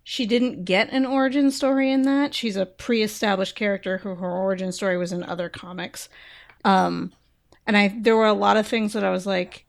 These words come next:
"They're gonna shy away from this. They're gonna shy away from," nope. <laughs> They went there. Um, and I really liked seeing that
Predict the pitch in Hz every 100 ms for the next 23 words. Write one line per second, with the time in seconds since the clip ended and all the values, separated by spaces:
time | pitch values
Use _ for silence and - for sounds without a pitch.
0 | - 320 254 208 170 208 185 180 170 170
1 | - 180 175 175 175 - 285 240 190 196
2 | 180 170 170 - 175 - - 208 190 233
3 | 269 - - _ - 185 214 190 196 233
4 | 214 226 269 196 185 196 196 208 233 202
5 | 202 196 196 208 _ _ _ - _ _
6 | _ _ _ _ _ 233 220 214 214 208
7 | 208 - _ _ _ - 233 240 233 226
8 | 226 214 - 247 226 214 190 180 - 202
9 | 185 185 - - -